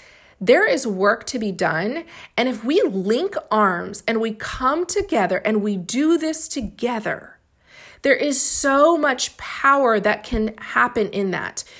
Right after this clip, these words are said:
You are in your business because you want to make an impact. I am in business because I want to make an impact. So instead of us, like, being against each other, what if we came together?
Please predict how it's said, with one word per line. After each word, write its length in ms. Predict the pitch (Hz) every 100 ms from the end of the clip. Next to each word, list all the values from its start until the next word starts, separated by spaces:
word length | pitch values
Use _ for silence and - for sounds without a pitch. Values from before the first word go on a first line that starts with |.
| - _
You 320 | 196 208 359
are 180 | 554 508
in 160 | - 311
your 180 | 285 269
business 640 | 208 185 180 269 320 359
because 460 | - 285 262 226 208
you 240 | 196 294
want 240 | 294 294 -
to 160 | 269
make 200 | 226 220
an 140 | 226 202
impact. 600 | 196 175 - - - - _ _ _ _ _ _ _ - - _
I 180 | 262 403 453
am 60 |
in 160 | 392 339
business 400 | 277 - 165 -
because 360 | 240 254 226 -
I 200 | 247 294
want 260 | 294 294 -
to 100 | 269
make 180 | 240 247
an 100 | -
impact. 360 | 214 254 -
So 140 | - 254
instead 440 | 254 - 302 370
of 120 | 523
us, 280 | 311 285 -
like, 240 | 247 214
being 200 | 247 262
against 580 | 233 180 269 311 359 -
each 260 | 254 247 -
other, 440 | - 170 170 - - - - -
what 160 | - 370
if 160 | 440 -
we 140 | 370
came 340 | - 339 339
together? 800 | 330 320 240 262 269 220 165 -